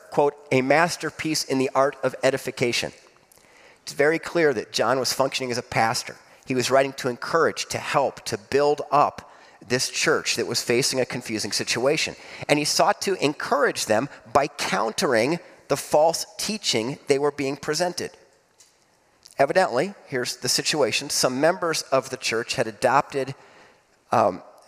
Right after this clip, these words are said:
the philosophy of, of Gnosticism. And you can, you can do a deep dive on this, on what the exact problem was in the church. But in general, this was the kind of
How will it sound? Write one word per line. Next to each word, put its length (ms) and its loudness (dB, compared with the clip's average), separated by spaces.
the 80 0
philosophy 640 2
of, 120 -4
of 160 2
Gnosticism. 1000 0
And 60 -2
you 60 0
can, 260 -2
you 100 -4
can 140 0
do 80 2
a 60 4
deep 280 -2
dive 280 6
on 100 0
this, 220 -2
on 160 -4
what 240 0
the 40 -2
exact 380 0
problem 380 2
was 180 -4
in 60 -8
the 60 -6
church. 300 -6
But 140 0
in 180 0
general, 400 2
this 300 0
was 220 -2
the 120 -6
kind 280 0
of 180 -6